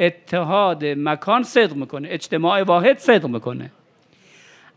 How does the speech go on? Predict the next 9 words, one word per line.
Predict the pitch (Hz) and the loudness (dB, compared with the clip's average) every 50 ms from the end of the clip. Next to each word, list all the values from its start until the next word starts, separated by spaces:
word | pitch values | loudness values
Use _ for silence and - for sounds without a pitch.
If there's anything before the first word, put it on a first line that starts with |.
| _ _ - | _ _ -2
اما | 254 311 320 311 | 0 2 2 2
اگر | 302 294 269 269 277 285 | 2 2 2 2 0 0
نه، | 277 262 262 233 160 151 | 2 0 0 2 0 0
طبقات | - - 180 185 185 190 185 180 233 247 240 - | -2 -2 -2 0 0 0 0 0 0 -2 -4 -6
کلاً | - - - 190 185 180 170 190 220 240 247 226 | -10 -2 0 0 0 2 0 0 0 -2 -2 -2
از | 202 185 160 170 | -4 -4 -4 -2
هم | 185 214 233 | -2 0 0
منفک | 233 208 180 165 156 147 - - 190 208 202 - - | 2 2 2 2 2 0 2 2 2 2 2 0 -2
باشه، | 214 202 190 - 202 185 180 170 165 160 175 196 | -2 -2 -2 0 -2 0 0 0 -2 -2 -6 -8